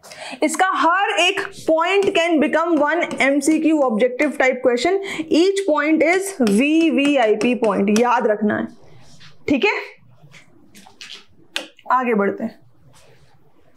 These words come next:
दो पॉइंट्स और हैं। Inversely proportional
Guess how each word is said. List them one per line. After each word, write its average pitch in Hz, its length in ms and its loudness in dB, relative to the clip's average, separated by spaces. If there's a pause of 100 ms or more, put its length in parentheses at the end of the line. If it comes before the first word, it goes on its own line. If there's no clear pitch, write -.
(240)
दो 349 280 4
पॉइंट्स 339 360 2
और 330 340 2
हैं। 415 460 -2 (220)
Inversely 330 1000 2
proportional 349 760 2